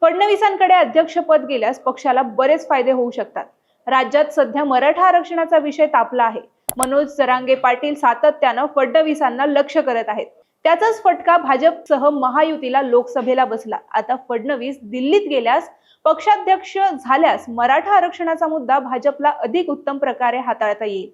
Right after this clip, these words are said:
पक्ष नव्या नेतृत्वासह विधानसभेला समोर जाईल. फडणवीसांचे नेतृत्वाशी उत्तम संबंध आहे, त्यामुळे ते अध्यक्ष होत असल्यास विरोध होण्याची शक्यता अतिशय कमी आहे.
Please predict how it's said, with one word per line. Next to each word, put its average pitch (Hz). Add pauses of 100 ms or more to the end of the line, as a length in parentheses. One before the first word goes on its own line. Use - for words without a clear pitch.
(560)
पक्ष 330 (440)
नव्या 302
नेतृत्वासह 330
विधानसभेला 277
समोर 269
जाईल. 220 (300)
फडणवीसांचे 339
नेतृत्वाशी 311
उत्तम 302
संबंध 247
आहे, 220
त्यामुळे 247
ते 262
अध्यक्ष 269
होत 311 (140)
असल्यास 262 (100)
विरोध 294
होण्याची 294
शक्यता 285
अतिशय 247
कमी 247
आहे. 202